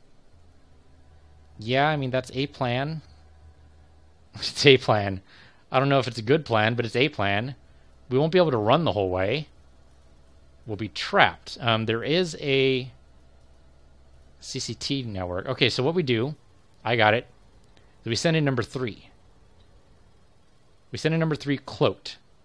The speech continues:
He'll cloak, go down, open the door,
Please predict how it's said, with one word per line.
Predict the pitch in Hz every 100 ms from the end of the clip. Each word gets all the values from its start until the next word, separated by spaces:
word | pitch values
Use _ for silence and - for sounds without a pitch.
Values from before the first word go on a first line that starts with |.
| -
He'll | - 107
cloak, | - 131 175 - - - - - - _ - _ _
go | - 139
down, | 139 123 135 175 165 - - - _ - -
open | 113 117 147
the |
door, | 147 131 120 139 156